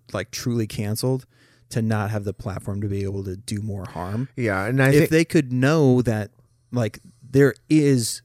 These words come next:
Speaker 1: sincere change that is going to happen in that individual because maybe they were naive to, like, "Oh, I just assumed that people trusted me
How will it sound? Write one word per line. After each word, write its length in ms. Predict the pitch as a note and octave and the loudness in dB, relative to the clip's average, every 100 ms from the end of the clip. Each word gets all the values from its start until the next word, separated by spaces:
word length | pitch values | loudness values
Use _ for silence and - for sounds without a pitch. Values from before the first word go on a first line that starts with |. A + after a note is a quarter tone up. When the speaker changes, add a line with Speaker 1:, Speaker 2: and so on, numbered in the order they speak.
| _ | _
Speaker 1:
sincere 1120 | - - - A#2+ A2+ - - D3 B2+ A#2 G#2+ A2 | -14 -10 -2 0 0 -2 -2 0 2 2 -2 -6
change 580 | - - B2+ A#2 A#2 - | -8 -6 -2 0 -2 -4
that 140 | A2 A2 | -6 -4
is 140 | G#2+ | -6
going 240 | - A2 | -4 -4
to 80 | G#2+ | -6
happen 340 | A2+ G#2 - G#2 | -8 -8 -8 -6
in 120 | G#2+ | -4
that 160 | G2+ - | -6 -6
individual 680 | A2 G2+ G#2 G#2 G#2 G#2 - _ _ _ | -6 -6 -6 -6 -4 -6 -10 _ _ _
because 400 | B2 - D3 C3 | -4 0 0 2
maybe 260 | B2 C3 C3 | 2 2 4
they 140 | C3+ | 2
were 240 | B2 C#3+ F#3 | 2 2 2
naive 460 | A2 G2+ F#2+ F#2 | -2 -4 -10 -12
to, 260 | - A#2+ G#2+ | -8 -6 -4
like, 440 | G#2 G2+ G2+ - - _ _ _ - | -4 -8 -10 -16 -20 _ _ _ -2
"Oh, 180 | D3+ F#2+ | 0 2
I 120 | A#2 | 0
just 240 | B2 A#2 | -2 -2
assumed 380 | A#2 - B2+ A#2+ | -4 -2 0 0
that 140 | G#2+ | -2
people 320 | - A#2+ A2+ G#2+ | -4 -6 -4 -6
trusted 560 | - B2+ A2 - G#2+ | -4 -4 -4 -6 -8
me 280 | G#2+ G#2 G#2 | -4 -4 -4